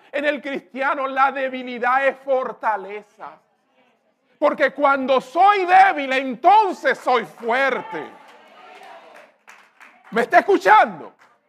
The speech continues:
O sea, que no te amargues por tu debilidad. No te rindas porque eres débil. Todo lo contrario, es cuando eres débil que su poder se puede perfeccionar en ti.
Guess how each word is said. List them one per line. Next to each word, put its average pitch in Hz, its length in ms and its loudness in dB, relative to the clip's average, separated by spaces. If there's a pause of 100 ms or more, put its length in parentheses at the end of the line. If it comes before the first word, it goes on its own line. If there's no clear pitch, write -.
(180)
O - 100 0
sea, 359 200 2
que 349 160 -2
no 359 160 -2
te 370 120 -2
amargues 370 760 0
por 359 240 -2
tu 320 160 -2
debilidad. 240 800 -4 (920)
No 294 260 -4
te 403 140 -2
rindas 403 760 0
porque 311 300 -2
eres 254 360 -2
débil. 220 600 -2 (580)
Todo 240 260 0
lo 226 140 -2
contrario, 208 920 -4 (200)
es 262 320 0
cuando 247 640 -4
eres 262 320 0 (140)
débil 247 600 -2
que 226 140 -6
su 226 300 -12
poder 247 540 -2
se - 200 -8
puede 233 320 -6
perfeccionar 240 1200 -2
en 220 240 -8
ti. 294 460 -4